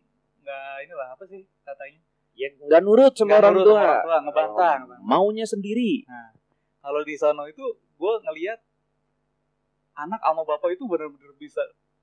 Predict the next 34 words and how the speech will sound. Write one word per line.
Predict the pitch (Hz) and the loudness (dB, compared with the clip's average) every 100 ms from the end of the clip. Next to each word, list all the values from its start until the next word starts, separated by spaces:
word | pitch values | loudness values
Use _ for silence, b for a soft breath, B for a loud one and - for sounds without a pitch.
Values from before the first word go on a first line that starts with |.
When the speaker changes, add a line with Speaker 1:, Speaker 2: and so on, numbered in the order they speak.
| _ _ _ _ _ _ _ _ | _ _ _ _ _ _ _ _
Speaker 1:
berdebat | - 156 160 160 214 180 - | -20 -12 -12 -4 -4 -4 -8
gitu, | 143 131 | _ _
kayak, | _ 131 - _ _ _ _ | _ -20 -20 _ _ _ _
"Ini | 254 | -10
nggak | 196 202 | -10 -12
bisa | 262 233 | -18 -20
kayak | 202 202 | -20 -20
gini-gini," | 208 196 202 156 | -20 -20 -20 -20
gitu. | _ _ _ _ _ | _ _ _ _ _
Jadi | 156 156 240 _ | -20 -20 -20 _
dari | 151 160 | -14 -14
situ | 170 269 | -18 -14
memang | 226 330 | -12 -12
kelihatannya | 311 160 160 214 269 | -16 -16 -12 -12 -12
kayak, | 190 147 | -14 -16
"Ini | 175 226 | -16 -18
anak | 208 247 _ _ _ _ | -18 _ _ _ _ _
nggak | 156 | -20
sopan | 147 202 214 | -14 -12 -12
sama | 160 147 | -16 -20
orang | 147 | -20
tuanya," | 147 170 | -20 -20
gitu. | 151 | _
Tapi | 262 285 240 | -20 -20 -12
dari | 185 | -12
situ | 156 143 139 359 _ _ _ _ _ _ | -12 -18 -18 -18 _ _ _ _ _ _
si | 151 | -20
anak | 143 143 | -18 -20
ini, | 143 139 170 _ _ _ _ _ _ | -20 -20 _ _ _ _ _ _ _
mereka | 151 160 | -18 -18
tuh | 214 240 | -12 -4
belajar, | 170 143 139 139 139 - _ _ _ _ _ _ _ _ _ | -2 -2 -4 -10 -14 -18 _ _ _ _ _ _ _ _ _
ya | 135 | _
kan, | 143 | -20